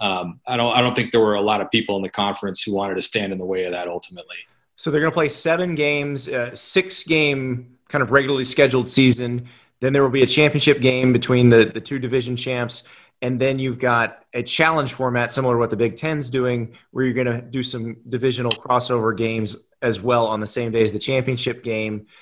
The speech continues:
Speaker 2: Uh, what are you looking forward to this season? What, I mean, this is, this is actually gonna play football. So is it, is it Jimmy Lake's first season at, at Washington? Is it Oregon trying to defend the title? Is it,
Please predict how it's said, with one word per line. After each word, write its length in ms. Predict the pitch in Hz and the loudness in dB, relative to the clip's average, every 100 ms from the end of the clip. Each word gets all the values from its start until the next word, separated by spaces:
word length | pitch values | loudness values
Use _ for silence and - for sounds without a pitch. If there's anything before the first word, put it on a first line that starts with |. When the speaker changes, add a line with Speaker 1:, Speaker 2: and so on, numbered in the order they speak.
| _ _ _ | _ _ _
Speaker 2:
Uh, 220 | - 123 - - _ - | -12 -12 -14 -20 _ -16
what 220 | 143 170 | 0 0
are 60 | 240 | 2
you 120 | 269 | 0
looking 300 | 240 339 262 | 0 0 -4
forward 300 | - 277 - | -4 -8 -4
to 120 | 165 | -2
this 220 | 117 104 | -2 -4
season? 260 | 113 98 101 | -6 -8 -2
What, 140 | 127 | 0
I 200 | 139 127 | 0 0
mean, 140 | 135 139 | -2 -2
this 160 | 170 | -4
is, 140 | 196 180 | -6 -6
this 220 | 185 285 | -6 -8
is 100 | - - _ _ 131 | -18 -20 _ _ 2
actually 420 | 156 - 196 190 | 2 2 0 2
gonna 220 | 180 180 | 2 0
play 200 | 180 185 | 2 0
football. 480 | 185 196 214 120 98 | 2 -2 0 0 0
So 220 | - 113 - - | 0 -2 -2 -10
is 120 | 120 | -6
it, 120 | 123 | -4
is 140 | 135 120 | -4 -6
it 60 | |
Jimmy 300 | 104 117 135 | -6 -4 0
Lake's 320 | 131 135 147 - | 4 4 2 -2
first 300 | 156 147 - | -2 0 0
season 360 | 156 143 147 | -2 -2 -2
at, 260 | 135 127 - - - | -2 -2 -6 -14 -6
at 120 | 120 | -2
Washington? 640 | 117 131 180 220 208 208 | 4 6 6 0 0 0
Is 140 | 180 127 | 2 2
it 80 | |
Oregon 280 | 120 143 147 | 4 4 4
trying 200 | 139 151 | 0 2
to 60 | 143 | 4
defend 340 | 135 - 151 | 2 2 2
the 60 | 151 | 2
title? 460 | 151 156 180 185 175 | 4 6 8 10 10
Is 160 | 123 | 10
it, 220 | 120 - | 8 6